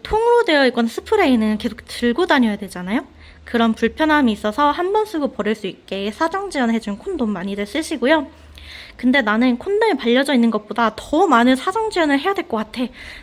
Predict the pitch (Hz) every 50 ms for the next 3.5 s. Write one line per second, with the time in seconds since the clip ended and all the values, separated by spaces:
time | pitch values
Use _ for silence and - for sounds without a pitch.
0 | - - 208 247 277 294 277 240 214 214 - - 427 - - - 254 240 233 -
1 | - - 254 254 269 277 269 - - 370 392 392 320 254 208 180 - - - -
2 | 277 247 262 214 175 - - - - 233 233 240 233 240 - 247 233 226 208 208
3 | 202 196 190 214 247 277 277 269 240 233